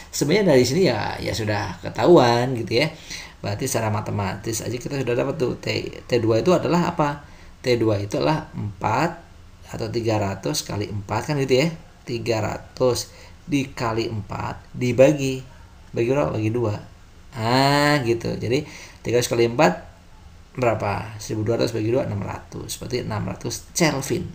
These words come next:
<laughs> Enam ratus Kelvin maksudnya, gitu ya. Sip. Oke, ada nggak? Ada, ini dia. So easy. Gampang kan? Jadi patokannya di sini. Nah, di suhu yang sama,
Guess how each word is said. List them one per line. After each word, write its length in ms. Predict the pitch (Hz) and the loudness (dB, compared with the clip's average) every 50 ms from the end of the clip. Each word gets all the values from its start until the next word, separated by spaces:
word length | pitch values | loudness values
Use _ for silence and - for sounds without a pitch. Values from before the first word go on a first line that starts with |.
| - 120 120 | -4 -2 2
<laughs> 220 | 123 135 131 147 147 123 | 2 4 4 4 4 2
Enam 160 | 117 104 101 | 2 -2 -2
ratus 160 | 104 120 117 - | -2 -4 -4 -2
Kelvin 400 | - 113 107 104 - - 117 110 | -2 -2 -2 -2 -2 -4 -4 -4
maksudnya, 400 | 104 101 98 101 104 107 101 92 | -4 -6 -6 -6 -8 -8 -8 -8
gitu 160 | - 120 120 | -2 2 6
ya. 160 | 123 131 139 - - - - - - - - | 6 6 6 4 -6 -12 -16 -16 -16 -14 0
Sip. 400 | - - 226 233 - - - - - - | 6 8 8 8 8 6 -10 -6 0 4
Oke, 400 | 156 214 233 - - 165 156 - | 4 4 4 2 2 0 0 2
ada 160 | 165 180 208 | 2 2 2
nggak? 200 | 196 185 - - - - - - | 2 2 0 -2 -8 -14 -10 -6
Ada, 320 | - 120 143 160 151 139 135 127 | -4 -2 0 0 0 0 -2 -4
ini 240 | 123 117 113 110 113 | -4 -6 -8 -8 -10
dia. 80 | 110 - - - | -10 -12 -16 -14
So 160 | - - - 131 | -4 0 4 6
easy. 400 | 110 135 131 127 117 113 110 110 | 6 8 6 6 6 4 4 4
Gampang 240 | 120 135 151 143 | 6 6 6 8
kan? 120 | 143 170 190 180 - - - - - - | 8 6 6 4 -2 -10 -16 -16 -6 2
Jadi 160 | 135 151 175 | 4 6 6
patokannya 400 | 175 143 135 - - - 139 151 | 6 4 0 0 0 0 0 0
di 140 | 151 143 135 | 0 0 0
sini. 180 | 143 131 131 127 127 - - - - - - - - - | -2 -2 -2 -4 -8 -10 -18 -20 -20 -20 -20 -20 -20 -14
Nah, 320 | - 123 120 117 113 113 | -10 -6 -4 -2 -2 0
di 80 | 120 135 | 0 0
suhu 540 | 139 139 147 - - - - 196 185 175 180 | 0 -2 -4 -8 -8 0 6 8 10 12 12
yang 240 | 175 165 147 139 139 | 12 12 10 8 4
sama, 480 | - 135 131 131 127 104 101 - 175 | 4 4 4 4 2 0 -2 -2 -4